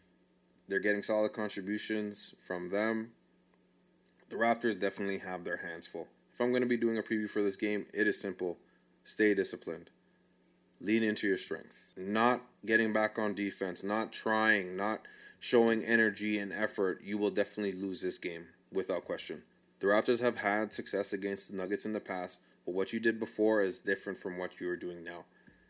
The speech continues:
The way this team is currently constructed, they cannot afford to not bring it every single night. And we've seen it this season. They have not brought it. But if you're not gonna get up for a game against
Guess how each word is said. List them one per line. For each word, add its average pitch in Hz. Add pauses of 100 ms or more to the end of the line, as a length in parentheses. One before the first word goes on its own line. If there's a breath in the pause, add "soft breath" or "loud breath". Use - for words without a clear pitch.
(140 soft breath)
The 90
way 113
this 123
team 135
is 123
currently 127
constructed, 120
they 110
cannot 117
afford 107 (640 soft breath)
to 123
not 104
bring 101
it 95
every 90
single 87
night. 87
And 104
we've 127
seen 143
it 107
this 98
season. 92
They 101
have 110
not 107
brought 92
it. 82 (400)
But 107
if 110
you're 151
not 147
gonna 131
get 113
up 110
for 95
a 98
game 101
against 98